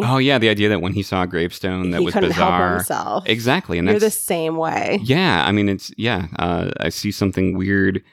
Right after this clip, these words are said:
Speaker 1: and it's like newspapers dot com, ancestry dot com, down the rabbit hole of Google
Speaker 2: Yes,
Speaker 1: Books. And
Speaker 2: yes.
Speaker 1: yeah, it's like until I get those answers and then there's more questions that pop up and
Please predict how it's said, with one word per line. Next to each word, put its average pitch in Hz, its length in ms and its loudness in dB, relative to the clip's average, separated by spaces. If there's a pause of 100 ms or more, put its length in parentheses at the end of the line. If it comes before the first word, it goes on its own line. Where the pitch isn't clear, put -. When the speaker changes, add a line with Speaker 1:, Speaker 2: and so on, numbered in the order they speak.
(140)
Speaker 1:
and 82 360 4
it's 78 240 -4
like - 380 -2
newspapers - 600 0
dot 65 200 -2
com, 87 400 0
ancestry 85 560 0
dot 82 220 0
com, 82 400 0
down 85 420 0
the 82 100 0
rabbit 85 380 0
hole 85 240 0
of 82 140 -6
Google 85 320 0
Speaker 2:
Yes, - 520 0
Speaker 1:
Books. 85 140 -2
And 78 180 -2
Speaker 2:
yes. - 520 2
Speaker 1:
yeah, 92 200 2
it's - 140 -4
like 90 140 -2
until 98 420 0
I 92 80 4
get 92 220 -2
those 87 180 0
answers 101 540 0
and 90 120 -2
then 87 120 0
there's 85 160 -2
more 78 120 -2
questions - 460 -6
that - 140 -6
pop - 240 -4
up 76 240 0
and 50 240 -2